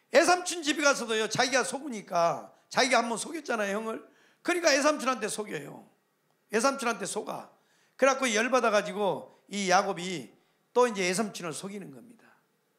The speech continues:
야곱은요, 보통이 아니에요.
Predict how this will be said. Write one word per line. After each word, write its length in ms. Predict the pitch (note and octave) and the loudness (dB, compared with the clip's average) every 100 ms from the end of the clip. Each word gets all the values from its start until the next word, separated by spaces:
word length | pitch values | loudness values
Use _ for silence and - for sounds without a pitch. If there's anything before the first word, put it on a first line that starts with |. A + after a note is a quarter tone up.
| _ _ _ _ _ _ _ _ _ _ E3 | _ _ _ _ _ _ _ _ _ _ -4
야곱은요, 1080 | E3+ F#3+ G#3 G#3+ G3 F#3 F#3+ E3+ D#3+ D3+ | 2 6 6 4 -2 -6 -8 -6 -4 -4
보통이 600 | - C#3 G3 G#3+ - F#3 | -8 2 4 4 -2 -4
아니에요. 560 | C#3 D#3 D#3 B2 A#2+ | -4 -6 -10 -12 -16